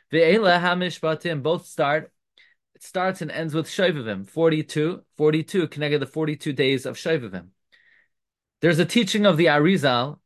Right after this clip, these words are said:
that the full tshuva for what is known as Hachet Hayadua, for being Moitzi Zar L'Batala,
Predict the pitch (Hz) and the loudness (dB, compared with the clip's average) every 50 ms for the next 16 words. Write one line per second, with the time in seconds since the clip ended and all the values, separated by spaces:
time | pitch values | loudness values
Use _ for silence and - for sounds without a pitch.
0 | _ _ _ _ _ _ _ _ _ _ _ _ _ _ _ _ _ _ _ _ | _ _ _ _ _ _ _ _ _ _ _ _ _ _ _ _ _ _ _ _
1 | _ _ _ - _ _ _ - 135 131 - - 160 147 - - - 185 208 214 | _ _ _ -20 _ _ _ -4 -4 -4 -2 -2 -4 -4 -4 -4 -2 2 4 4
2 | 208 208 208 - - 131 - - - 220 226 202 147 147 131 120 113 - - _ | 6 4 4 2 0 -4 -6 -6 -2 0 2 4 4 6 4 4 4 0 -4 _
3 | _ _ - 143 143 139 135 135 131 - - _ _ _ _ _ _ - 139 143 | _ _ -8 -6 -2 0 0 0 -2 -4 -6 _ _ _ _ _ _ -4 -2 0
4 | 139 135 110 160 180 170 160 147 - - - 135 - - - 185 190 196 190 - | 0 0 0 0 0 2 0 0 -2 -4 -8 -8 -8 -4 0 2 2 2 0 -2
5 | 160 165 160 160 143 135 120 147 160 147 120 101 92 95 _ _ _ _ _ _ | -4 -4 0 0 0 0 0 0 -2 -2 -2 -4 -6 -10 _ _ _ _ _ _
6 | _ _ _ _ - 123 127 123 143 139 143 147 160 185 185 185 - 170 143 143 | _ _ _ _ -14 -12 -6 -4 -2 -2 0 2 2 0 0 -2 -4 -6 -2 0
7 | 156 156 156 143 123 127 123 120 - 160 160 160 156 156 160 156 | 0 0 0 0 0 -2 -2 -2 -4 -4 -2 0 0 0 -2 -4